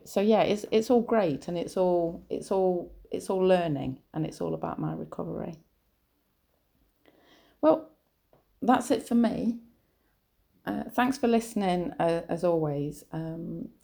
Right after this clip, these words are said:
I hope that you all have a lovely, lovely weekend. It's set to be really nice over here. It's been really hot, too hot for me. But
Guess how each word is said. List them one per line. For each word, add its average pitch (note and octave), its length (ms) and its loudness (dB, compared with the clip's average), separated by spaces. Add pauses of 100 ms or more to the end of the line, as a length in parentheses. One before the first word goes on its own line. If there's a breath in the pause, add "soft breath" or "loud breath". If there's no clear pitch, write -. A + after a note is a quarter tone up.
(840)
I F#3 80 0
hope G3+ 280 0
that - 100 2
you F#3+ 100 4
all F3 140 6
have E3+ 160 0
a F3 60 0
lovely, F3+ 420 2
lovely E3 680 -2
weekend. D#3+ 680 0 (1000 soft breath)
It's - 240 -4
set - 260 2
to F#3+ 80 -12
be F#3 100 0
really F3 300 0
nice F#3+ 340 -4
over D#3+ 240 -2
here. D3+ 380 -2 (140)
It's - 100 -12
been G3 200 -2
really D#3+ 220 -4
hot, F#3 340 -4
too F#3 180 -6
hot - 260 -6
for - 100 -6
me. A2+ 340 -4 (420 soft breath)
But - 180 4